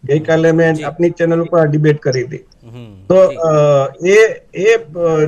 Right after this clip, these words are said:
Speaker 1: જે છે એ પણ તમે બંધ કરો, ફિલ્મના કલાકારોને આવતા બંધ કરો, વેપાર બંધ કરો. તો આ બધું ક્યાં સુધી ચાલ્યા રાખશે? એ લોકો આવશે, માર્યા જશે, અને પછી પાછા એ લોકો શાંતિની વાત કરવા લાગશે.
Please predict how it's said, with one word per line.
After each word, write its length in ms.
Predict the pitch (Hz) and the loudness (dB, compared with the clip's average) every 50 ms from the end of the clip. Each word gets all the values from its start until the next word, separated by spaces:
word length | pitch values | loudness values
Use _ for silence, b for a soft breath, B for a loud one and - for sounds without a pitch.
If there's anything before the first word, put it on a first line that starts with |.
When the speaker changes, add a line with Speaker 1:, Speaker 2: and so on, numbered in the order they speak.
| 147 | -2
Speaker 1:
જે 200 | 147 170 185 180 | -2 -2 0 0
છે 120 | - 185 185 | -2 -2 -4
એ 240 | 170 160 170 180 180 | -4 -4 -4 -4 -4
પણ 240 | - - 208 202 | -4 -4 -6 -4
તમે 260 | - - 196 202 196 180 | -4 -4 -2 0 0 0
બંધ 260 | 170 170 170 175 170 | 2 2 2 0 0
કરો, 200 | 175 170 170 160 | 0 0 0 0
ફિલ્મના 440 | 151 156 151 165 165 185 196 202 190 | 0 0 0 0 0 0 0 -2 -2
કલાકારોને 600 | 190 190 185 185 190 185 190 190 190 185 185 180 | -2 -2 -2 -2 -2 -2 -2 -2 -2 -2 -2 -2
આવતા 280 | 175 170 170 - 170 | -2 -4 -2 -2 -2
બંધ 320 | 165 160 160 165 160 156 156 | 0 0 0 0 0 -2 -2
કરો, 180 | 156 143 143 | -2 -2 -2
વેપાર 380 | 135 131 135 139 - 196 185 180 | -2 -2 -2 -2 0 -2 -2 2
બંધ 300 | 180 170 175 165 160 147 | 2 2 2 2 0 -2
કરો. 240 | 151 143 131 123 - _ _ _ _ _ _ _ _ | -4 -4 -6 -6 -8 _ _ _ _ _ _ _ _
તો 60 | - 170 | -10 -8
આ 220 | - - 180 214 | -6 -4 -4 -4
બધું 240 | 190 196 190 220 208 | -4 -2 -2 -2 -2
ક્યાં 220 | - 202 208 214 | -2 -4 -4 -2
સુધી 260 | 185 214 214 202 202 | -2 -2 0 0 0
ચાલ્યા 300 | 190 190 180 170 165 151 | 2 2 2 2 2 2
રાખશે? 300 | 139 135 131 127 - 151 | 0 -2 -2 -2 -2 -2
એ 40 | 156 | 0
લોકો 240 | 170 175 175 175 185 | 0 0 0 0 0
આવશે, 360 | 185 175 185 185 - 202 190 | 2 2 2 2 2 2 0
માર્યા 300 | 165 170 170 175 180 180 | 2 2 2 2 2 2
જશે, 260 | 170 170 170 156 175 | 2 0 -2 -2 -2
અને 80 | 165 147 | -4 -4
પછી 220 | 151 151 147 185 | -4 -4 -2 -2
પાછા 260 | 180 175 170 165 175 175 | 0 0 0 0 0 0
એ 60 | 170 | -2
લોકો 200 | 165 156 151 160 | -2 -2 -4 -4
શાંતિની 460 | 151 180 175 175 180 185 190 180 190 | -4 -2 -2 -2 -2 -2 -2 0 0
વાત 260 | 185 175 175 170 175 | 0 0 -2 -2 -4
કરવા 240 | - 180 175 170 170 | -4 -2 0 2 2
લાગશે. 400 | 170 170 175 160 - - 165 151 | 2 2 0 -2 -2 -6 -8 -8